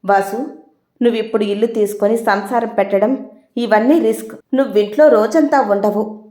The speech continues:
నాకు తెలిసిన వృద్ధాశ్రమం ఉంది ఈ ఊళ్ళో. ఇదివరకు మా ఊరిలో తెలిసినావిడను చేర్పిస్తే చూడడానికి వెళ్ళాను.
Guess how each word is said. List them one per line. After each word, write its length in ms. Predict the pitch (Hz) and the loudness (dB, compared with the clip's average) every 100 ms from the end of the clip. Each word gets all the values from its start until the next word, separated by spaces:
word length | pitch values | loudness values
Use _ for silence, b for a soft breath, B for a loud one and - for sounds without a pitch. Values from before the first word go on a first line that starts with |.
| _ _ - | _ _ -6
నాకు 300 | 247 277 359 | -2 -2 -2
తెలిసిన 460 | - 214 214 339 349 | -2 -2 -2 -2 -4
వృద్ధాశ్రమం 720 | 349 208 214 262 269 277 226 | -2 -2 0 -2 -2 -4 -2
ఉంది 220 | 208 202 | -2 -2
ఈ 280 | 208 208 202 | -2 -6 -6
ఊళ్ళో. 380 | 202 202 202 202 - _ _ _ 208 | -4 -2 -2 -4 -12 _ _ _ -8
ఇదివరకు 480 | 214 269 294 302 285 | -4 0 2 2 0
మా 300 | 254 233 202 | 2 2 2
ఊరిలో 320 | 214 247 254 | 0 2 0
తెలిసినావిడను 840 | 233 196 226 262 254 226 220 214 202 | 0 -4 -2 -2 -2 0 -2 -2 -4
చేర్పిస్తే 720 | 196 - 208 - 311 - - B B _ - | -4 -6 -4 0 0 0 -12 B B _ 2
చూడడానికి 520 | 247 285 320 302 311 | 4 6 4 2 2
వెళ్ళాను. 440 | 214 202 202 208 | 0 2 2 0